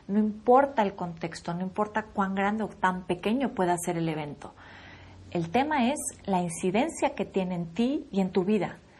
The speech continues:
Pero a veces tendemos a minimizar esto, pero cuando nosotros mismos no somos capaces de darle prioridad a nuestras circunstancias, a nuestro sufrimiento, es muy complicado que los demás puedan entonces también darle un espacio a lo que nos está ocurriendo.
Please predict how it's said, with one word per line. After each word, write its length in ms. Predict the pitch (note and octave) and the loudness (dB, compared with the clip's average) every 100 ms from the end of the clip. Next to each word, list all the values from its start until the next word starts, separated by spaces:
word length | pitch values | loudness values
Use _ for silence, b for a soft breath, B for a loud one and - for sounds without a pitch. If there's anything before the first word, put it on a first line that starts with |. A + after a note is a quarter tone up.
| B B B _ | B B B _
Pero 160 | A3 G3+ | 2 4
a 40 | |
veces 300 | B3 C4 D4+ | 4 0 0
tendemos 440 | B3+ A3+ A#3+ A#3+ | 2 4 4 2
a 80 | G#3 | 0
minimizar 600 | G3 F3 F3 E3+ E3 A3 | -2 -2 -2 -2 2 2
esto, 280 | G3 F3 E3+ | 2 -2 -4
pero 200 | E3 E3+ | -2 -2
cuando 220 | G3+ G3 | -2 -2
nosotros 500 | G#3 A3 D#4 D#4 - | -2 -2 -6 -8 -6
mismos 360 | B3 A#3+ A3 G#3 | -4 -2 -4 -4
no 80 | A3+ | -4
somos 380 | A#3+ B3 A#3 | -4 -6 -10
capaces 640 | - G3+ - - A#3 - G#3 | -6 -6 -2 -4 -2 -4 -4
de 80 | F#3+ | 0
darle 260 | F#3 G3 | 0 2
prioridad 680 | G3+ A3 G3 E3+ D#3+ F#3+ C4 | 0 2 2 2 2 4 4
a 100 | C#4 | 2
nuestras 420 | G3 F3 E3 D#3 D#3+ | 2 -2 -4 -6 -6
circunstancias, 760 | - - D3 - E3 G3 - | -10 -10 -8 -2 0 -2 -4
a 60 | F3+ | -4
nuestro 240 | E3 - | -4 -6
sufrimiento, 680 | E3 E3 - D#3+ F3 E3+ C4 B B B B | -8 -10 -6 -4 -2 0 -2 B B B B
es 140 | G3 | -2
muy 260 | G#3 C#4+ D#4 | 0 0 -2
complicado 680 | C#4 B3+ A3+ F#3+ F3+ E3+ F#3+ | -4 -4 -4 -4 -2 0 -2
que 100 | G3 | -2
los 160 | F3+ | -4
demás 380 | E3+ F3 G#3 C#4 - | -2 0 0 0 -2
puedan 280 | G3+ G3+ | -2 -2
entonces 380 | F#3+ E3+ F3+ G3 | -4 -4 -4 -2
también 380 | - E3+ G3+ A#3+ B B B - | -2 0 2 0 B B B 0
darle 240 | G3+ G3+ | 2 4
un 140 | G#3+ | 0
espacio 640 | G3 E3+ - G#3+ - E3 D#3+ - | 0 -2 2 2 2 -4 -6 -6
a 100 | - | 0
lo 120 | F3+ E3+ | 2 2
que 100 | E3 | -2
nos 160 | E3 | -4
está 220 | E3 - | -6 -4
ocurriendo. 520 | D#3 - E3 C#3+ - | -6 -4 -8 -8 -10